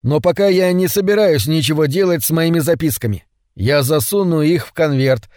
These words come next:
и положу в нижний правый ящик письменного стола. Уберу с глаз долой и постараюсь продолжить свою жизнь с того самого момента, когда бросил её.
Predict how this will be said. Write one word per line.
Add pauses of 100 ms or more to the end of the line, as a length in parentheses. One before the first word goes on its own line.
(220)
и
положу
в
нижний
правый
ящик
письменного
стола. (480)
Уберу
с
глаз
долой (300)
и
постараюсь
продолжить
свою
жизнь
с
того
самого
момента,
когда
бросил
её.